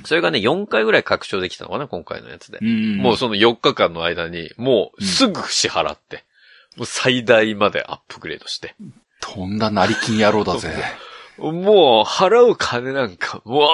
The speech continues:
Speaker 1: う、みたいな。もう、現実世界では絶対にできない散財を、<laughs> たぬきちにダナもダナも言いながら、こう、やってやるぜっていうのを、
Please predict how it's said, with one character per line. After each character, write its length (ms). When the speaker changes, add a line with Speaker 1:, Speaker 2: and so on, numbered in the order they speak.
Speaker 1:
う、 40
み 100
た 140
い 60
な。 120
も 580
う、 40
現 220
実 120
世 180
界 140
で 60
は 60
絶 300
対 180
に 160
で 120
き 120
な 80
い 40
散 380
財 260
を、 240
<laughs> 440
た 140
ぬ 120
き 140
ち 180
に 240
ダ 140
ナ 100
も 140
ダ 160
ナ 80
も 140
言 120
い 40
な 140
が 120
ら、 140
こ 200
う、 300
や 220
っ 100
て 120
や 60
る 100
ぜ 340
っ 120
て 100
い 40
う 40
の 120
を、 80